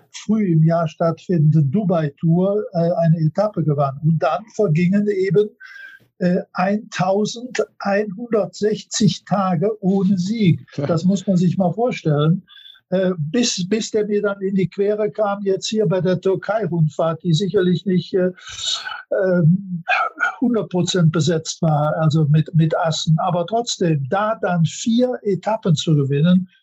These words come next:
Speaker 1: das muss man erst mal machen. Und dass er dann auch in der Tour de France sich dann jetzt noch steigert, äh, hätte ich nicht geglaubt.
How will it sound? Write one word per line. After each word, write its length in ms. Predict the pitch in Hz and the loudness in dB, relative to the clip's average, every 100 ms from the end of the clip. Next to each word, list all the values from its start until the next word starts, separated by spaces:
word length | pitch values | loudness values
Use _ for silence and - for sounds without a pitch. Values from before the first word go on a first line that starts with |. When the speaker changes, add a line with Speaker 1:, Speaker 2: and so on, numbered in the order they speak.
| - | -2
Speaker 1:
das 220 | 190 180 | -2 2
muss 200 | 180 160 | 0 2
man 160 | 180 | 0
erst 220 | 180 175 214 | 0 -2 -2
mal 120 | 214 | -2
machen. 360 | 180 139 - 165 - _ _ | -2 -4 -6 -8 -10 _ _
Und 140 | 190 | 0
dass 160 | 185 175 | 0 0
er 120 | 202 | -2
dann 500 | 151 220 269 170 120 - _ _ _ _ | -2 -2 0 -2 -2 -10 _ _ _ _
auch 340 | 190 190 208 _ - | -4 -2 -4 _ -4
in 200 | 196 180 | 0 2
der 240 | 175 160 | 2 -2
Tour 220 | - 196 | -2 0
de 100 | 170 | 0
France 460 | 156 196 226 220 - | 0 -2 -2 -2 0
sich 240 | 175 160 | 0 0
dann 240 | 185 170 165 | -2 0 2
jetzt 320 | 185 180 - | 0 -2 0
noch 160 | 170 | 0
steigert, 680 | - - 202 226 190 151 180 - _ _ - _ | 0 -2 -2 0 -2 0 -2 -6 _ _ -20 _
äh, 320 | 185 170 165 160 - | -2 0 0 -2 -6
hätte 240 | - 214 202 | -2 0 0
ich 120 | 160 | -2
nicht 220 | 214 180 | -4 -2
geglaubt. 480 | 196 156 120 - - | 0 0 0 -4 -18